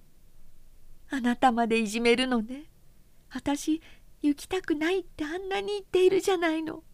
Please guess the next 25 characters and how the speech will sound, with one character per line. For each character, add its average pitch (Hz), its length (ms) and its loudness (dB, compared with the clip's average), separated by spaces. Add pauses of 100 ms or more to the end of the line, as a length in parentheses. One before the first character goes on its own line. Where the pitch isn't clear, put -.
(1040)
「だ 190 160 2
っ - 60 -6
て 151 380 -2 (380)
嫌 190 260 4
じ 247 80 0
ゃ 208 60 4
な 170 140 4
い 269 60 2
ん 294 80 -2
で 226 80 6
し - 140 -4
ょ？」 185 240 -6 (720)
と 220 140 -2
切 - 220 -6
り 220 100 0
込 240 160 -4
む 185 140 -2
と、 143 320 -14 (960)
「仕 - 180 -12
方 381 300 -2
な 370 200 0
い 330 80 -4
わ。 330 160 -8 (1000)
皆 277 440 -8 (180)
産 302 140 -4